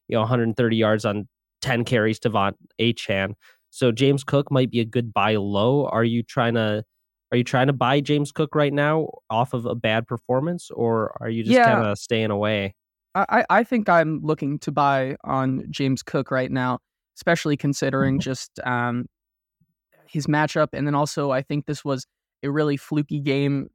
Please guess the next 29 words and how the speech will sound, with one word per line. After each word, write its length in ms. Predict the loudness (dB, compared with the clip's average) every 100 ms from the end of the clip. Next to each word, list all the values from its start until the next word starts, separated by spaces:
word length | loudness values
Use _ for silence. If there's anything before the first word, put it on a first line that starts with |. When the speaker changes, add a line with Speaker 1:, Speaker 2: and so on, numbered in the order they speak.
| _
Speaker 2:
for, 260 | -4 -4
for 160 | -4 -6
this 160 | -4 -4
Buffalo 380 | -4 -2 -4
Bills 240 | -2 -2 0
offense. 480 | 0 0 -2 -4 -6
They 120 | -4
didn't 180 | -4 -2
really 240 | -2 0
look 240 | 0 -2 -4
in 200 | -4 -2
sync, 340 | -2 -4 -4 -6 -2
at 160 | 0 0
least, 240 | -4 -6 _ _ _ -4
um, 280 | 0 2 0
at 120 | -2
the 60 |
beginning 340 | -2 0 0 2
of 40 |
the 60 | 2
game. 240 | 2 2
And 80 | 2
I 60 | 0
think 240 | -4 -4
that's 320 | -2 -4 -6 -6
really 240 | -2 0
what 180 | 0 0
happened, 480 | 0 -2 0 2 2
as 240 | 2 -2